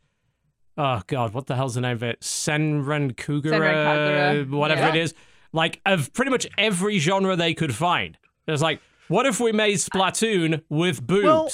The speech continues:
Speaker 1: What if we made Cooking Mama with boobs?
Speaker 2: I
Speaker 3: The
Speaker 2: also
Speaker 3: thing
Speaker 2: think
Speaker 3: about the
Speaker 2: any, oh, sorry.
Speaker 3: I was just saying the thing about Senran Kagura, and I think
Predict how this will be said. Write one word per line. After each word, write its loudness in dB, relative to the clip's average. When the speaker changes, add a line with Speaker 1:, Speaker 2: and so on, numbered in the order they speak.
Speaker 1:
What 0
if -4
we 2
made 0
Cooking 0
Mama 0
with -2
boobs? -2
Speaker 2:
I 0
Speaker 3:
The 4
Speaker 2:
also 0
Speaker 3:
thing 0
Speaker 2:
think 0
Speaker 3:
about 2
the 0
Speaker 2:
any, -4
oh, -6
sorry. -10
Speaker 3:
I 0
was -2
just -8
saying -2
the -8
thing -6
about 0
Senran -4
Kagura, 2
and -6
I -4
think -4